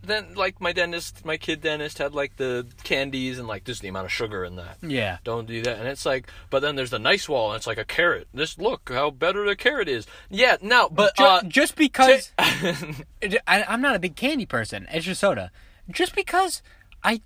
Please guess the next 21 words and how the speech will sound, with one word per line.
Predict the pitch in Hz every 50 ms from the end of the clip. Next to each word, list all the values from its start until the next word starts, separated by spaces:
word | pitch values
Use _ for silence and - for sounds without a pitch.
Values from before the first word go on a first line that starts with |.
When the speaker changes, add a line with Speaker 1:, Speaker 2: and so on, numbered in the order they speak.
| - - 202
Speaker 2:
like, | 202 214 214 208 190 -
drink | - 214 220 202
soda | - - 233 233 262 226 196
doesn't | 160 180 180 165 185 175 156
mean | 147 156 156 151
I | 139
don't | 127 120 123 120 135 -
like | - 143 143 143 127 -
milk | 92 92 92 98 127 196 233 220 214 - -
and | 160 135
I | 127 120
don't | 131 156 165 123
drink | 113 107 120 160 202 226 -
milk. | 196 147 135 135 -
It's | 190 170 131
just | - 180 -
Speaker 1:
Mm. | 160
Speaker 2:
I | 147
drink | 123 110 113 123 139 156 160 135 -
soda. | - - 175 185 151 113 95 - - - - - - - - - -
So | - - 220 202 190